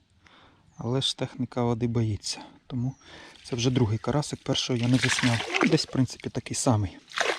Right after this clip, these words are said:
Я вже трошки підгодувався. Одна удочка в мене закинута на черв'яка. І карасі, друзі, обидва я впіймав на черв'яка. Друга в мене удочка закинута на кукурузу.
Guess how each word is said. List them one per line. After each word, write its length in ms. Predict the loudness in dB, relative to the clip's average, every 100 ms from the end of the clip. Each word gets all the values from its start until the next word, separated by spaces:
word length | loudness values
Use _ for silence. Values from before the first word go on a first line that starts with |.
| -8 -18 -20 -12 -10 0
Я 120 | 0
вже 140 | 2 -2
трошки 380 | -2 -4 -6 -4
підгодувався. 920 | -2 -2 -2 0 2 4 2 2 -2 -2 _ -20 -20 -20 -20 -20 -20 -2
Одна 260 | 4 6
удочка 380 | 6 4 0 0
в 40 | 4
мене 260 | 6 4
закинута 640 | 2 -2 0 0 0 0 0
на 220 | 2 2
черв'яка. 680 | 0 0 0 0 2 2 2 -6 -20 -20 _ -18 -18 _ -20 _ _ _ _ _
І 200 | -2 0
карасі, 680 | 2 0 0 -2 0 0 0 -8
друзі, 440 | -10 -4 -4 -4 -2
обидва 560 | 0 2 4 2 2 -2
я 140 | -2
впіймав 440 | -2 -2 -2 0 -2
на 100 | -4
черв'яка. 560 | -6 -8 -8 -6 -8 -8 _ -20 -12 -10 -12 _
Друга 280 | 0 2 4
в 40 |
мене 220 | 4 2 2
удочка 400 | 0 -2 -4 -4
закинута 600 | -4 -2 -2 -2 -6 -4
на 340 | 2 2 2
кукурузу. 720 | -2 2 6 6 6 4 0